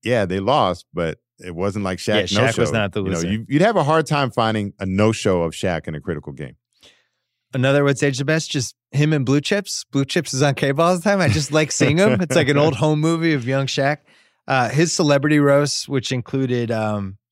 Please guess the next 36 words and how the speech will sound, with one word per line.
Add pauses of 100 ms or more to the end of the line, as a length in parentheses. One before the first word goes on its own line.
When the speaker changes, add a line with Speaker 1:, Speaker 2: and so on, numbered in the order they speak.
(480)
Speaker 2:
which
really
kinda
relaunched
the
roast,
I
felt
like. (140)
Speaker 1:
You're
Speaker 2:
But
Speaker 1:
giving
all
those
ro-,
like,
the,
um, (240)
Speaker 2:
it
was
right
during
that
era.
Comedy
Central
started
doing
them,
then
Speaker 1:
Okay.
Speaker 2:
Shaq,
but
then
Shaq
had